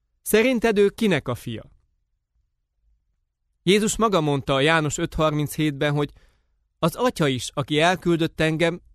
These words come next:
bizonyságot tett rólam.” Ezen kívül maga az Ószövetség is bizonyságot tesz róla, és a Szentlélek, az Ige és Jézus cselekedetei is.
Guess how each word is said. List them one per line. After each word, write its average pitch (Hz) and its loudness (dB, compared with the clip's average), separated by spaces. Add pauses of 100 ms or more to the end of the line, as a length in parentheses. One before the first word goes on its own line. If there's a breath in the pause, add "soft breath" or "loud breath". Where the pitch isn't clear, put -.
bizonyságot 147 -2
tett - -10
rólam.” 110 -8 (1120)
Ezen 180 2
kívül 185 0
maga 220 0
az 196 0
Ószövetség 147 -2
is 127 -4
bizonyságot 151 -2
tesz 151 -4
róla, 156 -2 (420)
és - -6
a 156 -2
Szentlélek, 196 0
az 143 -4
Ige 170 2
és 170 -4
Jézus 202 0
cselekedetei 127 -4
is. - -18